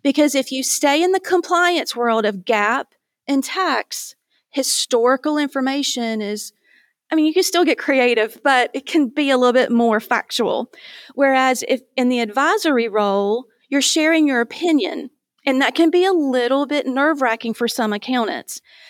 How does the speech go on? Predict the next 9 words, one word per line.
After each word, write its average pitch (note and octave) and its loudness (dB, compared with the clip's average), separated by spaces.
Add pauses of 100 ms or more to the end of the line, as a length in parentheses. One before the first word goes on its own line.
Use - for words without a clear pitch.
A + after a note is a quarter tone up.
(260)
So C#4 4
I C#4 0
would F4+ 4
just C4+ -2
advise A#3 0
you A#3+ -4
to A#3 0
say, A3+ 0
"Hey, C#4+ -4